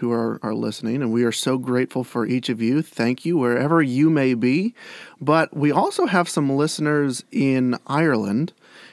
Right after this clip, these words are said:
and I just want to say thank you. I don't know how you found us. I don't know anything like that, but, uh, if you would reach out, I would love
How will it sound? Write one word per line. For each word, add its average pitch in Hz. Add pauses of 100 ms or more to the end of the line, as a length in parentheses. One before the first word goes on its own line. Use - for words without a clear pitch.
and 139
I 156
just 185
want 202
to 170
say 151
thank 147
you. 104
I 127
don't 143
know 139
how 135
you 160
found 160
us. 170
I 143
don't 147
know 139
anything 156
like 131
that, 143
but, 117 (500)
uh, 127
if 139
you 233
would 165
reach 156
out, 165
I 170
would 151
love 175